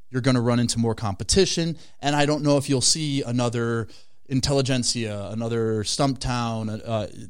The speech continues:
you know, Onyx now kind of on the, the, the final wave of this, of, like, a huge national brand like you're seeing here, but you're gonna see it broken up much more, like, regionally and locally.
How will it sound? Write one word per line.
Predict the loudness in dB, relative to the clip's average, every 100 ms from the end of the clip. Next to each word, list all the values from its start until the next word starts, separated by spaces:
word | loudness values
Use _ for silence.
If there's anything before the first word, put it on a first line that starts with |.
| -12
you | 0 0
know, | 2
Onyx | 2 2 2 0
now | 0 -2
kind | 0 0
of | 0 -2 -2
on | 0 0
the, | 0 -4
the, | -6 -8 -8
the | -12
final | -2 2 2 2
wave | 0 0
of | -4
this, | -6 -6 -4
of, | -4
like, | -4
a | -6
huge | -6 0 2 2 0
national | 0 0 -2 -2 -2 -2
brand | -4 -4 0 0 0 -2
like | -2 -2 -2
you're |
seeing | -2 -2 -2
here, | 0 0 0
but | -2
you're | -2
gonna | 0 0
see | 0 -2
it | 0
broken | 0 0 -2
up | -2
much | -2 -4 -4
more, | -4 -2
like, | -4 -2
regionally | 0 0 -2 0 0
and | 0
locally. | 0 0 -2 -8 -10